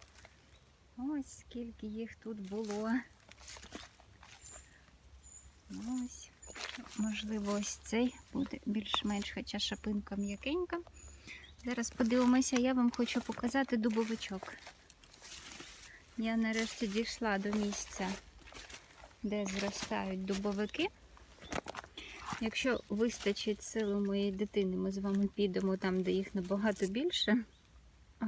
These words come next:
такий красень. Це дубовик зернистоногий, має таку більш шоколадну шапинку. Ніжка вся в цяточку, тому і зернистоногий. Має червоний гіменофор.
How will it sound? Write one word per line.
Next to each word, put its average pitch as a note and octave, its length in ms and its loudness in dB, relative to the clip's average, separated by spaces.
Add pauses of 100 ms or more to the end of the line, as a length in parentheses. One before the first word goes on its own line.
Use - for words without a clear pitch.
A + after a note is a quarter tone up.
(140)
такий G3 220 -8
красень. G3+ 720 -2 (460)
Це A#3+ 240 2
дубовик G#3 520 4
зернистоногий, G3+ 1120 2
має G3 320 0
таку G3 360 -6 (280)
більш G#3 380 -6 (720)
шоколадну G3 800 0
шапинку. A#3+ 800 2 (1300)
Ніжка A3+ 320 2
вся G3+ 260 -2
в F#3+ 140 -6
цяточку, G3+ 720 -2 (320)
тому G#3+ 260 0
і G#3 60 2
зернистоногий. G3+ 1200 0 (760)
Має G#3+ 260 2
червоний G3+ 580 0
гіменофор. G3 720 0